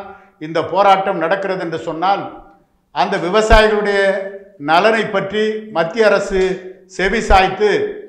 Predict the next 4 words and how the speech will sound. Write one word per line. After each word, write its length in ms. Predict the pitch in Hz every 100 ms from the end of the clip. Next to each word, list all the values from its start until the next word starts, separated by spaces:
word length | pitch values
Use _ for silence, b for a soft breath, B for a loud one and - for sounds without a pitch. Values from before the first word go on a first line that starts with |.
| - - 147
அவருடைய 320 | 196 196 190 -
கோரிக்கைகளை 640 | 196 226 214 208 190 190 185 185 156
நிறைவேற்றுவதற்கான 960 | 175 220 214 - 196 185 190 185 180 175 170 160 - - - 147
நடவடிக்கைகளில் 720 | 180 226 214 202 190 185 180